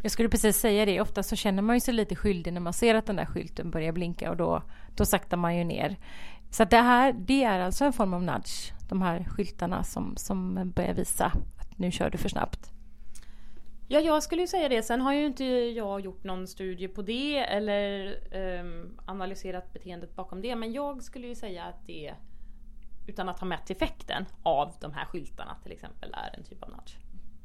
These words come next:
Speaker 1: Men vad, vilka utmaningar ser du för övrigt med att använda nudging inom trafiksäkerhetsarbetet? Är det svårare att göra det i, ehm, om man jämför med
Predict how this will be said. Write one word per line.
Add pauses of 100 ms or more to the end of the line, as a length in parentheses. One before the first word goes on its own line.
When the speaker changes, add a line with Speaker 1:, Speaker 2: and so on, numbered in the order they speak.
(800)
Speaker 1:
Men
vad,
vilka
utmaningar
ser
du
för
övrigt
med
att
använda (280)
nudging
inom
trafiksäkerhetsarbetet?
Är
det
svårare
att
göra
det (500)
i,
ehm, (120)
om
man
jämför
med